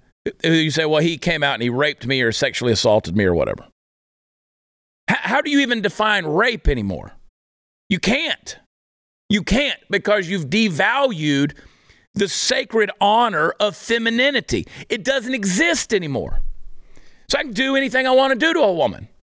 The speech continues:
Grab 'em by the pussy. Why are you offended by that? If it, if, if the, if the sacred honor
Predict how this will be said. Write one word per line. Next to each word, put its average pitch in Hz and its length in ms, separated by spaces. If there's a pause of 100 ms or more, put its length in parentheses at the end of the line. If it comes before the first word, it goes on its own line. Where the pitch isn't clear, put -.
(300)
Grab 208 220
'em 285 80
by 285 160
the 320 80
pussy. 226 500 (840)
Why 339 240
are 359 100
you 370 160
offended 330 360
by 151 200
that? 98 320 (720)
If 247 140
it, 277 100
if, 226 220
if 240 180
the, 233 240
if 247 100
the 247 80
sacred 262 580 (420)
honor 196 760